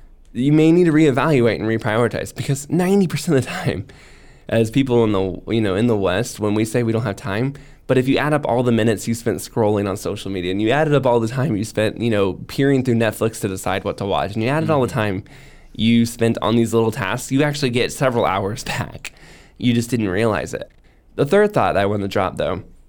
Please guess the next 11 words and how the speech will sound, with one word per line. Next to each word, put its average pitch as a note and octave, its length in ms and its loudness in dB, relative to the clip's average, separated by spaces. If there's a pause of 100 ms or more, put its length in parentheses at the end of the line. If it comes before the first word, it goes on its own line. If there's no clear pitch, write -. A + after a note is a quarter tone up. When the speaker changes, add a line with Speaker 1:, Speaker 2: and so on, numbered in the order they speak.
(600)
Speaker 1:
is A#2+ 140 2
this D3+ 180 0
also C#3+ 400 0
comes A2 220 -2
from F2+ 140 -6
a F#2+ 80 -6
great F#2+ 240 -4
from G2+ 140 -6
history. - 520 -8
Hudson E3 400 -2
Taylor, C3 760 0